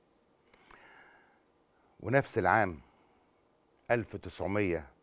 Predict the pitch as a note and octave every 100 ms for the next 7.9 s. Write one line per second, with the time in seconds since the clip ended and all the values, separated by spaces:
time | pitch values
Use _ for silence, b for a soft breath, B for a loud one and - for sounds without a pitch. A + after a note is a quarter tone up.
0 | _ - F#2 G#2+ G2 F#2+ F2 - C#3 C#3
1 | B2+ _ _ _ _ _ _ _ _ _
2 | _ - F#3 D#3+ C#3+ G#2+ - _ - C3+
3 | A#2 - - - _ _ _ - F2+ E2+
4 | F#2 C2 - _ _ _ _ _ _ _
5 | _ _ _ _ _ _ _ _ _ A#2
6 | C#3+ - C3 G#2+ G2 F2 F2+ - A2 F#2
7 | E2+ G#2 F#2+ F2 D2+ F2 D#2 -